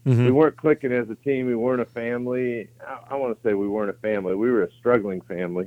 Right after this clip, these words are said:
Speaker 2: <laughs> that, that we battled a lot of little battles, and, and you could kinda tell that it did, you know, it kinda changed us. We went to that regional and got embarrassed, I think, in ninety-nine. Uh, I think we got whooped.
Speaker 1: Mm-hmm.
Speaker 2: I can't tell you this.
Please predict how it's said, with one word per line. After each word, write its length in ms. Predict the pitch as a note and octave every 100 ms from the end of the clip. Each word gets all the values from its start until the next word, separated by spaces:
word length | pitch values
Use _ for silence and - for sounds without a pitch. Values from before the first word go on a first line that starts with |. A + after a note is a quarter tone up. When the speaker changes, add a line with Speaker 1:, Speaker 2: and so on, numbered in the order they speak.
| -
Speaker 2:
<laughs> 80 | -
that, 120 | D#3+ - - _ - A#2+ G2 G#2+
that 120 | A#2+
we 100 | A#2
battled 400 | G2 A#2+ A#2+ A2+
a 80 | A2
lot 160 | A2+
of 80 | A2
little 160 | A#2 A2
battles, 480 | A2 A2 A2+ B2+ A#2
and, 180 | G#2+ G2+
and 200 | A#2 A#2+
you 80 | B2
could 180 | - -
kinda 280 | C3 A#2 G2+ -
tell 240 | B2+ A#2+
that 240 | G#2+ G2 -
it 220 | - G#2+ G2
did, 160 | A2+
you 520 | A2+ G#2+ G#2+ _ - G2
know, 240 | F#2 F#2+ _ _ _ _ -
it 180 | A2 -
kinda 220 | C3+ A2+
changed 400 | - B2+ C#3 G#2
us. 80 | F#2+
We 120 | B2
went 180 | C3 A#2+
to 40 | A#2+
that 160 | G#2
regional 440 | F#2+ B2 A2 A2+ G#2
and 80 | G2+
got 180 | G2
embarrassed, 480 | F#2+ F2+ A2 A2 F#2 -
I 60 | E2
think, 280 | - F#2 F#2+
in 120 | F2+
ninety-nine. 640 | F#2 F#2 F2 F#2+ F#2 E2+ - _ _ _ _ _ -
Uh, 420 | F2 F2 D#2+ D#2+ -
I 60 | -
think 160 | A2+ F2
we 120 | F#2
got 200 | F2+ D#2
whooped. 380 | E2 G2 F2+ -
Speaker 1:
Mm-hmm. 320 | A#2+ A#2 G2+
Speaker 2:
I 80 | A2+
can't 140 | E2 -
tell 140 | F#2+
you 60 |
this. 120 | E2+